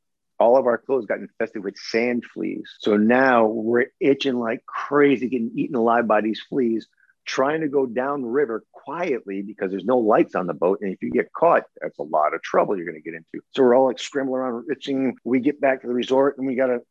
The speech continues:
you know, take off quietly and race to our rooms and get all these things off and clean ourselves off. And just,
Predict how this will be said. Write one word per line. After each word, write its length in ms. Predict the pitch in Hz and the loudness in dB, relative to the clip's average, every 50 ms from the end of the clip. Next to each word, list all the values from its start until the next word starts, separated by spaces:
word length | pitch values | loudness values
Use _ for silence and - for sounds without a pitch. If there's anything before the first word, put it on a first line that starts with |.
| _ _ _ | _ _ _
you 120 | 175 143 | -6 -4
know, 100 | 131 127 | -4 -6
take 340 | 120 - - 165 139 - - | -6 -4 -4 -4 -4 -2 -2
off 240 | 143 131 127 - _ | -2 -2 -2 -4 _
quietly 460 | - - 120 120 143 143 139 139 139 | -8 -6 -4 -2 -4 -4 -4 -6 -8
and 120 | 131 123 | -6 -6
race 180 | 120 131 135 - | -6 -6 -8 -8
to 100 | - 120 | -6 -4
our 100 | 127 131 | -2 -2
rooms 240 | 127 127 123 127 110 | -2 -2 -4 -4 -6
and 140 | 113 113 107 | -6 0 2
get 100 | 131 131 | 2 4
all 140 | 127 123 123 | 4 2 0
these 140 | 120 - - | -2 -4 -6
things 200 | 139 127 120 113 | -8 -8 -6 -4
off 180 | 123 117 - | -4 -6 -6
and 120 | 123 120 - | -8 -12 -8
clean 180 | - 135 127 | -6 -4 -2
ourselves 320 | 120 117 - - 117 117 117 | -2 -4 -2 -4 -4 -2 0
off. 200 | 120 120 117 - - | 0 0 0 0 -4
And 120 | 113 107 | -8 -8
just, 160 | - 143 113 | -8 -10 -10